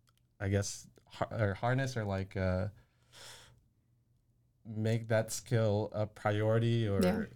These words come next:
Speaker 1: you know, so I think that definitely that's been a big influence is, like, a lot of it will be hard to read because there's no <laughs> punctuation or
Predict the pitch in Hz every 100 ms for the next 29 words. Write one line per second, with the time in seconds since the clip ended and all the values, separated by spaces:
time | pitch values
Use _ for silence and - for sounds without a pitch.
0 | - 113 107 101 101 101 - - 107 104
1 | 104 - 101 123 120 120 101 98 95 -
2 | _ _ _ 110 117 120 120 107 104 98
3 | 104 101 - 101 98 101 98 - 95 95
4 | - 95 98 110 101 98 98 - - _
5 | _ _ 113 113 113 120 120 120 107 104
6 | 104 110 107 104 107 - 104 101 107 113
7 | 107 107 98 104 104 101 101 104 101 107
8 | 107 - 104 98 123 120 113 113 104 98